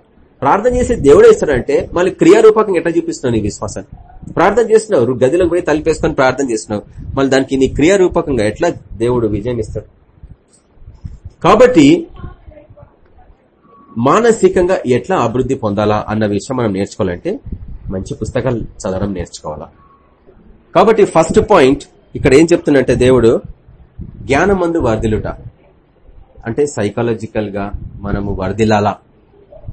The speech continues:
ఈ లోకంలో ఎట్లా బ్రతకాలా అనేది మనకు అవసరం, సమస్యల నుంచి ఎట్లా విడుదల పొందాలా అన్న నాలెడ్జ్ మనకు అవసరం. కాబట్టి మంచి భక్తుల సాధారణంగా ఈ మన మిషనరీస్ గురించి నేను ఎక్కువ ధ్యానిస్తా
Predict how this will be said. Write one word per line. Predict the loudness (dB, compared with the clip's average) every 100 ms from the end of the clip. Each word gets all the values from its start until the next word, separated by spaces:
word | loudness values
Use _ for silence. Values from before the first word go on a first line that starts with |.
| -14 -6
ఈ | 0
లోకంలో | 0 0 -4 -2 -2
ఎట్లా | -4 -6 -6
బ్రతకాలా | -6 -6 -8 -8 -10 _ _ _ _ _ -20 -8 0
అనేది | 0 0 -2
మనకు | -4 -2 0
అవసరం, | 2 0 -2 _ _ -20 _ _ -20 -14 -8 -6 -6 -10 -12 -10 -4
సమస్యల | -2 -2 -2 -2
నుంచి | -4 -4 -2
ఎట్లా | 0 0
విడుదల | 2 0 0 -4
పొందాలా | -6 -6 -6 -8 -8
అన్న | -8 -6 -6
నాలెడ్జ్ | -2 -4 -4 -10
మనకు | -8 -6
అవసరం. | -6 -6 -8 -10 -20 _ -18 -14 -12 -8
కాబట్టి | -6 -4 -2 -4 -4
మంచి | -6 -6 -6
భక్తుల | -6 -6 -6 -4 -6 -10 _ _ -20 -20 -20 -8
సాధారణంగా | -6 -4 -6 -6 -6 -6
ఈ | -8
మన | -10 -12 -16 _ -20 -8 -6
మిషనరీస్ | -4 -4 -2 -2 -2
గురించి | -6 -6
నేను | -6 -6
ఎక్కువ | -4 -4
ధ్యానిస్తా | -2 -2 -4